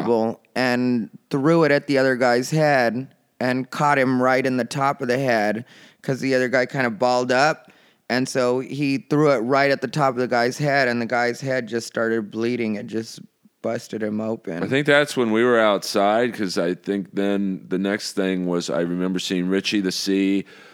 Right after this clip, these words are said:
Speaker 2: who, you know, is probably the only guy qualified, uh,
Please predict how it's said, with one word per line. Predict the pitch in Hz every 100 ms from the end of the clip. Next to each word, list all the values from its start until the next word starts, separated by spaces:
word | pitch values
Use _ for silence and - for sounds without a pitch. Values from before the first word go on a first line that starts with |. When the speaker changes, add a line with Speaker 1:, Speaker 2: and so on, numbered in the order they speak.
| -
Speaker 2:
who, | 104 98 90 - 71
you | 87 95
know, |
is | 90
probably | - 104 92 90
the |
only | 90 92
guy | 90 82
qualified, | - 95 92 92 - 90 85 82 76
uh, | 71 78 76